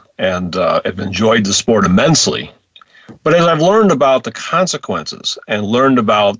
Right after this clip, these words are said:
you know, how it impacts the players, not just through Get Wisdom, but you can go Google, you know, what ha-,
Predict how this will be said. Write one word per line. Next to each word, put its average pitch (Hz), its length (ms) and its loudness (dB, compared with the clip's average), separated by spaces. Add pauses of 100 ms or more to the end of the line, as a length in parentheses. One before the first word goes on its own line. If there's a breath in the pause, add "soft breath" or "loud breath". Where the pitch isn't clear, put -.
(100)
you 127 140 -2
know, 101 100 0
how 113 200 0
it 104 80 -2
impacts 107 400 -2
the 98 100 -6
players, 104 480 0 (400 loud breath)
not 226 180 0
just 196 320 -2
through 143 160 0
Get 135 160 0
Wisdom, 127 420 0
but 123 220 -2
you 202 80 -2
can 202 140 0
go 151 160 2
Google, 135 480 2 (220)
you 135 120 0
know, 104 140 2
what 110 220 0
ha-, 120 180 -2